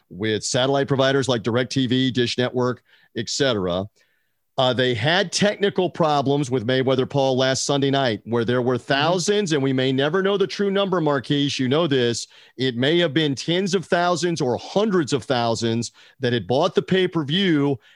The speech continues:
Speaker 1: and could not get through in the same time frame of trying to sign in and stream it. They couldn't get through. They're aggravated. They're frustrated.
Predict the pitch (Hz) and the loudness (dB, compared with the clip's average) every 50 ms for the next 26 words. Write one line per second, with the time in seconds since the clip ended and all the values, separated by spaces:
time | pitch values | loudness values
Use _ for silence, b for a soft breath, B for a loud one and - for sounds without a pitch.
0 | b b - 131 127 123 120 - - - 160 170 185 165 175 175 170 170 170 - | b b -4 -2 -2 -2 -2 -4 -4 0 0 0 2 2 2 2 2 0 0 -2
1 | 123 151 160 165 - - 131 160 185 190 170 127 87 73 - - 107 104 104 101 | -2 -2 -2 -2 -4 -4 -2 0 2 2 2 0 -2 -4 -6 -6 -4 -4 -4 -4
2 | - - - 143 143 156 165 170 170 175 180 185 165 b b b b b b b | -6 -4 -2 -2 0 0 0 0 0 0 0 -2 -4 b b b b b b b
3 | b b - 165 180 196 196 190 - - 165 156 147 143 143 143 135 120 - - | b b -2 0 2 2 2 0 0 0 2 2 2 2 2 2 0 0 -2 -2
4 | - 156 147 143 143 139 131 120 113 - - 160 156 165 175 185 185 175 170 170 | -2 0 0 2 2 0 0 0 -2 -2 0 0 2 2 2 2 2 2 2 2
5 | 170 170 170 170 - - 117 113 110 - - - - 156 180 185 170 147 131 127 | 2 0 0 -2 -2 -4 -6 -6 -6 -6 -6 -4 -2 0 2 2 2 2 2 0
6 | 131 - - 117 110 101 - - 160 175 185 170 160 170 165 - - 156 165 170 | -2 -2 -4 -4 -4 -4 -2 -2 -2 -2 0 0 0 -2 -2 -2 -2 -2 0 0
7 | 170 156 143 120 117 135 151 165 151 147 147 147 156 151 131 127 - - 165 160 | 0 0 0 0 2 0 0 0 2 2 2 2 2 2 0 0 0 0 0 0
8 | 151 - - 117 92 78 64 | 0 -2 -4 -4 -4 -6 -8